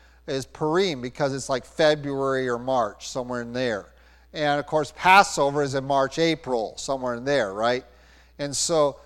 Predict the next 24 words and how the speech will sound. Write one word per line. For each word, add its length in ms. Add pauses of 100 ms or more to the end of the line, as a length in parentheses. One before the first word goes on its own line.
(140)
but 120
that's 260
not 260
true 320
because 400
this 160
is 140
the 160 (140)
end 440 (100)
of 140
the 100
Jewish 380
calendar, 760 (680)
the, 260
the 360
month 280 (100)
Adar. 500
And 80
remember, 440 (220)
Chislev, 760
Adar, 320
all 300
these 460
names 760